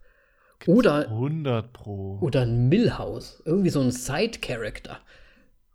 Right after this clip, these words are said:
Speaker 2: Würde ich auch cool finden. Milhouse gibt's, glaub ich.
Speaker 1: Also wenn's von Final Space nichts geben würde, das würde mich schon wundern.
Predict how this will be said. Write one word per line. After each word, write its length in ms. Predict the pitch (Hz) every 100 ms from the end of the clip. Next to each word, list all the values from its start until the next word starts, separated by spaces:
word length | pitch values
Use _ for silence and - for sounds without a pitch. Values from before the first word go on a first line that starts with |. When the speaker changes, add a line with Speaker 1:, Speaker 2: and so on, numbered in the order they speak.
| _
Speaker 2:
Würde 200 | - 113
ich 120 | 107 104
auch 180 | - -
cool 120 | 123 107
finden. 440 | - 120 - - - _ _ _
Milhouse 420 | - 120 170 135 -
gibt's, 220 | 120 -
glaub 240 | - -
ich. 180 | 131 - - _ _ _ _ _ _ _ _ _ _ _ _ _ _ _
Speaker 1:
Also 240 | 101 95
wenn's 180 | 92 92
von 180 | - 98
Final 380 | - - 104 107
Space 360 | - 104 101
nichts 260 | 104 - -
geben 280 | 101 98 104
würde, 180 | 101 -
das 180 | 98
würde 160 | 98 120
mich 140 | - 123
schon 240 | - -
wundern. 280 | - - -